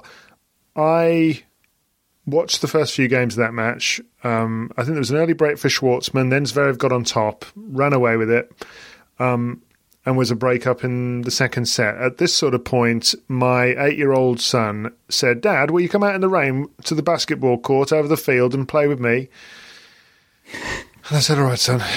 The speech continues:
Yeah, come on, let's go." And, uh, and I ran around after him for about an hour, um, and, uh, and got beaten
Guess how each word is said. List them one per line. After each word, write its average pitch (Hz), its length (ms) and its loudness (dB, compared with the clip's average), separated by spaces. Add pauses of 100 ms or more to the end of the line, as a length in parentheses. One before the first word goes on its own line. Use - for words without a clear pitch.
(140)
Yeah, 135 160 2
come 135 160 0
on, 123 100 2 (300)
let's 131 140 -2
go." 127 180 2 (240)
And, 131 160 -2
uh, 131 220 0
and 139 80 -2
I 147 60 0
ran 165 180 2
around 135 240 2
after 123 240 0
him 113 120 -2
for 120 120 -2
about 117 260 0
an 123 80 -4
hour, 110 300 0 (540)
um, 123 540 0
and, 127 400 -2
uh, 123 300 2
and 131 140 -4
got 123 200 -2
beaten 117 440 -2